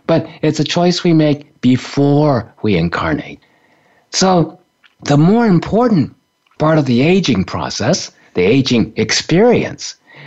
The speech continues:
for us as souls, is that we're turning awareness and energy more inward to the center of our beingness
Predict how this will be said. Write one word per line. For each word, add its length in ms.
for 220
us 300
as 260
souls, 680
is 120
that 320
we're 240
turning 500
awareness 800
and 420
energy 720
more 500
inward 720
to 100
the 120
center 720
of 180
our 160
beingness 800